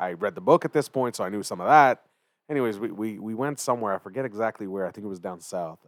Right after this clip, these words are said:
And <laughs> he says to the fucking person, "We, we're trying to get into a club or something," and he says to the guy, he goes,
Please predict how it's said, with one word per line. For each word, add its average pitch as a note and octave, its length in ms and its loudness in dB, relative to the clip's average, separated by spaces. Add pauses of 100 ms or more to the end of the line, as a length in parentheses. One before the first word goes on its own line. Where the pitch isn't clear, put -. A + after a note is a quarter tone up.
(140)
And F2 400 -14 (140)
<laughs> - 140 -20
he F3+ 80 -4 (180)
says - 300 -6
to G#2+ 120 -20
the A2 120 -4
fucking F#2 560 -8 (340)
person, A#2+ 440 0
"We, B2 100 -4
we're C3+ 200 0
trying F#3 200 4
to E3 80 2
get B2+ 180 2
into B2 380 2
a F2+ 100 -2
club A#3+ 400 2
or A#3 80 2
something," G3+ 340 0
and C#3+ 80 2
he C3+ 60 0
says C3+ 200 -6
to C#3 100 -8
the B2 80 -4
guy, A2+ 200 -4
he A2+ 60 -6
goes, A2 380 -8